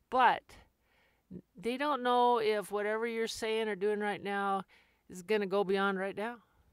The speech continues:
It might, might not. In other words, that strong connection where they just really have faith in you and really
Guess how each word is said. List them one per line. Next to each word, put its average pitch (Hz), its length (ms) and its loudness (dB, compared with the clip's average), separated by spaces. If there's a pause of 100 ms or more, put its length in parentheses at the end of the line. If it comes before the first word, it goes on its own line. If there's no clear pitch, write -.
(280)
It 185 160 -8
might, 196 420 -6
might 190 240 -10
not. 208 340 -12 (240)
In 214 120 -6
other 247 180 -2
words, 240 340 0 (340)
that - 240 -4
strong 247 400 0
connection 220 580 -6
where 208 140 0
they 196 160 -2
just 190 360 -6
really 185 580 0
have 196 220 -4
faith 190 380 -6
in 220 140 -2
you 220 160 0
and 180 180 -2
really 190 500 0